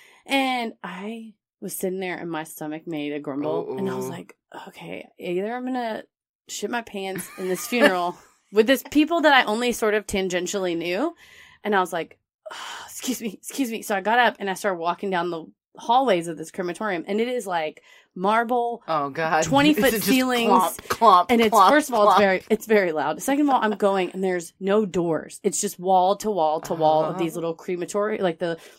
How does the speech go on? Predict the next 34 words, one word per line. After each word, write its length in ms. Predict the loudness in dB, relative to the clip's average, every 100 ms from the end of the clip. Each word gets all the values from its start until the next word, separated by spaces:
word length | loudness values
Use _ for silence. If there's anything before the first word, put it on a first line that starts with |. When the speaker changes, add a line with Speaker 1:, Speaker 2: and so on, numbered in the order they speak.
| _
Speaker 1:
ash 380 | 0 0 0 -6 -12
Speaker 2:
You're 100 | -6
gonna 140 | -2 0
have 80 | 0
to 40 |
Speaker 1:
buckets. 200 | 0 -2
Speaker 2:
shit 280 | 4 4 4
in 80 | 0
an 100 | 2
ash 320 | 4 4 4
bucket. 320 | 0 -4 2 6
Speaker 1:
And 80 | 6
there's 180 | 6 0
nothing, 480 | 0 0 0 -2 -2
like, 260 | -2 -2 -4
there's 200 | -2 -2
one 320 | 0 0 2 0
plant, 440 | -4 -6 -6 -8 -4
and 160 | -2
then 100 | -2
I 80 | -4
start, 220 | -8 -10 -4
I'm 120 | 2
like, 140 | 6 6 6 4 4
Speaker 2:
<laughs> 340 | 2 -8 -2
Did 200 | 0 2
you 100 | 0
think 260 | 0 2 4
Speaker 1:
No. 80 | 8
Speaker 2:
about 200 | 8 10
going 240 | 8 8
in 80 | 4
the 80 | 0
plant? 400 | -2 0 2